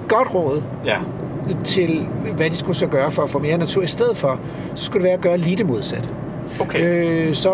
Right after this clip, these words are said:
Speaker 1: at give pladsen for alvor, det vil sige beslutte sig for, at her må der gerne være natur,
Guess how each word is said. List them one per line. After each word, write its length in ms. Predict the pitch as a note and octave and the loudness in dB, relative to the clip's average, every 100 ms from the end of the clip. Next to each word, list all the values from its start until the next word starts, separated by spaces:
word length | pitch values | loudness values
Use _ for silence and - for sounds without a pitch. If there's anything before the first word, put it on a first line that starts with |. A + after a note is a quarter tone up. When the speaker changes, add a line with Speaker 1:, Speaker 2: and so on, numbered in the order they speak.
| F#3 | 2
Speaker 1:
at 200 | F#3 E3 | -2 -2
give 160 | A#3+ C#4+ | 0 0
pladsen 440 | - F3+ F3 G3 F3+ - - | 2 0 2 -2 -4 -6 -2
for 100 | G#2+ | 0
alvor, 420 | G#2 D#3 A3 F#3+ - - - | 2 2 0 -2 -6 -8 -4
det 80 | E3+ | -4
vil 80 | |
sige 160 | D#3+ F3 | -2 -2
beslutte 440 | E3+ - F#3 A#3 | 0 2 2 0
sig 120 | - A#3+ | 0 2
for, 120 | F#3+ | 2
at 100 | E3 | 2
her 140 | G#3 | 2
må 100 | G3 | 2
der 80 | F3+ | 2
gerne 260 | D3+ B2+ D3 | 2 0 0
være 120 | C3 | -2
natur, 380 | A2+ - A#3 | -2 -2 -2